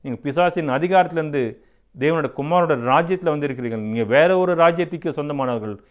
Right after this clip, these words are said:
உங்களுக்கு வேற ஒரு ராஜா இருக்கிறார், அவர் பேர் இயேசு கிறிஸ்து." இதுதான் சுவிசேஷம் பாருங்க. இதை ஒழுங்கா சொல்லும் போது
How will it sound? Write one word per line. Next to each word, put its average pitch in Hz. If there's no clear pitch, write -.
உங்களுக்கு 123
வேற 185
ஒரு 170
ராஜா 165
இருக்கிறார், 135
அவர் 113
பேர் 147
இயேசு 165
கிறிஸ்து." 147
இதுதான் 175
சுவிசேஷம் 165
பாருங்க. 110
இதை 156
ஒழுங்கா 165
சொல்லும் 151
போது 139